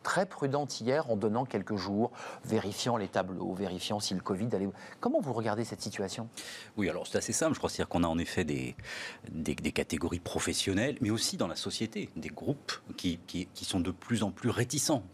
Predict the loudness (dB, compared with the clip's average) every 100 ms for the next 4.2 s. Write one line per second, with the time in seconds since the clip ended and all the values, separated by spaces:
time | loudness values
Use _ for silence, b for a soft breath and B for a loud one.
0 | -10 0 2 2 0 -4 -2 0 0 0
1 | -4 -6 -4 -4 -4 -4 -2 -2 B B
2 | B -10 -4 -2 -2 -2 -6 -6 -2 -2
3 | 0 0 4 2 2 -4 -4 -4 -4 -2
4 | 0 0